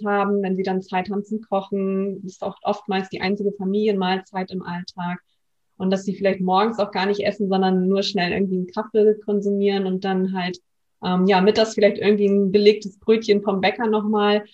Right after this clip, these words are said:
und dann abends halt irgendwie die Massen essen. Und dann hat es natürlich auch Auswirkungen auf das ganze Schlafverhalten,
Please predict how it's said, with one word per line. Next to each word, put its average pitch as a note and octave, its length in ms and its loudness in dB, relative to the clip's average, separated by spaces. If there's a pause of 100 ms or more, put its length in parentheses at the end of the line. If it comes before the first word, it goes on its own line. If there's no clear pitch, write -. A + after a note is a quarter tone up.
(200)
und G3 120 2
dann G3 140 4
abends G#3 360 4
halt F#3+ 160 2
irgendwie F#3 460 2
die G3+ 220 0
Massen G3 640 -2
essen. F#3+ 360 -2
Und E3+ 100 -2
dann F3+ 220 0
hat F#3+ 100 -6
es - 100 -8
natürlich F#3+ 280 -2
auch F3 140 -4
Auswirkungen F#3 540 -4
auf F3 240 -4
das - 120 -20
ganze F#3 220 -4
Schlafverhalten, F3 1300 -4